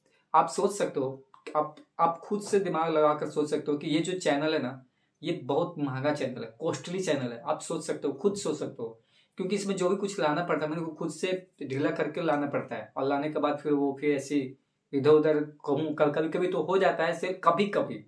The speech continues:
ठीक है, मान के चलो कि सौ परसेंट में दस परसेंट वैसा chance आता है कि उन्होंने हो जाता है, लेकिन फिर नहीं होता है,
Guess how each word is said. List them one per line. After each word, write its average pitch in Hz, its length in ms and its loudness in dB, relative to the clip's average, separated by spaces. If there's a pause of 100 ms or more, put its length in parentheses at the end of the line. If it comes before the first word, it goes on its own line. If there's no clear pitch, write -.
(340)
ठीक 190 120 2
है, 143 200 4
मान 165 200 0
के 175 80 -6
चलो 175 200 2
कि 175 80 -2
सौ 175 180 2
परसेंट 175 320 0
में 160 160 -4
दस 170 260 2
परसेंट 151 300 0
वैसा 131 220 0
chance 131 280 -2
आता 120 200 -4
है - 160 -14 (260)
कि 160 120 6
उन्होंने 156 220 2
हो 151 120 6
जाता 139 180 4
है, 127 80 -4
लेकिन 131 240 -4
फिर 143 220 -2
नहीं 127 220 -4
होता 110 200 -12
है, - 60 -20